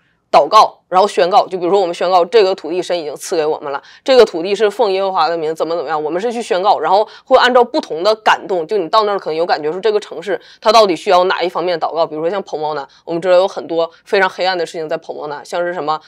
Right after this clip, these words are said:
呃，human trafficking 啊，呃，这个走私啊、妓女的这些东西都在 Pomona，所以你到了这样一个城市的时候，你会针对，呃，针对这样的东西去祷告。那当时呢，我们在的这一组，我就是跟 Eric Ching，我们秦振国哈，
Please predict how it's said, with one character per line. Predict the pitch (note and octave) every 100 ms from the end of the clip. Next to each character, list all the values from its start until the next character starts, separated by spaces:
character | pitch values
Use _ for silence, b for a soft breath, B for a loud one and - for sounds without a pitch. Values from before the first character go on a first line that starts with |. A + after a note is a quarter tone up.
| b b
呃， | D#3
human | A3 G3+ F3+
trafficking | F3 F#3+ F3 F3 - D#3
啊， | D3+ D3 _ _ _
呃， | E3
这 | E3 F3+
个 | F3
走 | F3 D#3
私 | D#3+ E3+
啊、 | E3
妓 | E3 G#3 F3
女 | D#3+
的 | D3+
这 | E3
些 | E3
东 | D3+ D3+
西 | D3+
都 | D#3 D#3 b _
在 | F3+
Pomona， | - C#3+ D3 C#3+
所 | G#3+
以 | A#3
你 | E3+
到 | - C4
了 | G#3+ F#3+
这 | E3+ A#3+
样 | A3
一 |
个 | F#3
城 | G#3+ D#3+
市 | G#3+
的 |
时 | F#3
候， | E3+
你 | D#3+
会 | G#3+
针 | G#3 G3
对， | G3+ F3+ - _ -
呃， | F3+
针 | G#3+
对 | A3+
这 | A#3+
样 | G#3
的 | F#3+
东 |
西 | G3
去 | A3
祷 | - -
告。 | D#3+ - b b b -
那 |
当 | C#4+ D#4+
时 | B3
呢， | A#3
我 | A#3 D3
们 | D#3+
在 | F#3 G#3+
的 | E3+
这 |
一 | E3
组， | D#3 C#3
我 | C#3+
就 | F3
是 | G#3
跟 | G3 D#3
Eric | E3+ E3
Ching， | - D#3+
我 | C#3
们 | D#3
秦 | F3 D#3+
振 | E3+ F3
国 | D3 D3+
哈， | D3